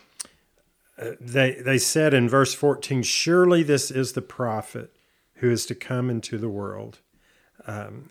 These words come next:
and they, they intended, verse fifteen says, "They intended to come and make him king by force, but he withdrew again to a mountain by himself." And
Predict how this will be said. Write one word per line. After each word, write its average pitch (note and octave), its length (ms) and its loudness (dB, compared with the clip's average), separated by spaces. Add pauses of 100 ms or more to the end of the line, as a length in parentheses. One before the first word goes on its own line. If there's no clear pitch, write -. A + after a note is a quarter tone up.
and A2+ 420 -6 (260)
they, B2+ 400 2
they B2+ 300 -2
intended, A#2+ 800 0 (920)
verse C3 240 2
fifteen D3 420 2
says, A#2 240 -2
"They A#2+ 140 2
intended F#3 420 2
to A2+ 80 0
come D3 320 2
and A#2+ 160 0
make D3 260 0
him A#2+ 220 -2
king E3 440 0
by A2+ 180 2
force, C#3 800 0 (1040)
but A#2+ 160 -6
he E3+ 180 0
withdrew C#3 520 2
again B2 340 0
to A#2 180 -6
a A2+ 40 -4
mountain A2+ 460 -6
by G#2+ 200 -6
himself." G#2 720 -10 (760)
And A#2 300 -4